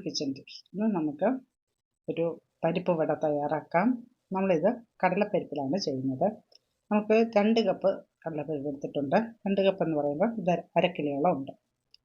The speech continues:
നല്ലപോലെ ഒരു കഴുകി രണ്ട് മണിക്കൂർ ഒന്ന് കുതിർത്തെടുക്കാം. നമ്മൾ നല്ലപോലെ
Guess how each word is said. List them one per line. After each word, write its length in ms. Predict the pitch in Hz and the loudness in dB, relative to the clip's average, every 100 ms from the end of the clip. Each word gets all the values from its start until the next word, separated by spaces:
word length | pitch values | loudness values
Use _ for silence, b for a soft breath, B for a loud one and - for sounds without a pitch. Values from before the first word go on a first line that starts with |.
| _ _ _ 226 | _ _ _ 2
നല്ലപോലെ 580 | 190 170 170 180 165 160 160 | 2 0 2 2 2 2 0
ഒരു 140 | 170 196 - - | -2 -6 -6 0
കഴുകി 360 | 156 151 151 208 - 170 | 2 2 0 -2 -2 0
രണ്ട് 240 | 175 175 165 | 2 2 0
മണിക്കൂർ 300 | 143 151 135 | -2 -4 -4
ഒന്ന് 140 | 143 233 - _ _ | 0 0 -2 _ _
കുതിർത്തെടുക്കാം. 640 | 160 147 160 170 165 180 226 233 _ _ _ _ _ _ _ _ _ _ _ _ - | -2 0 0 0 2 2 0 -4 _ _ _ _ _ _ _ _ _ _ _ _ -2
നമ്മൾ 160 | 208 202 190 | 2 2 2
നല്ലപോലെ 500 | 185 196 180 175 | 4 4 4 4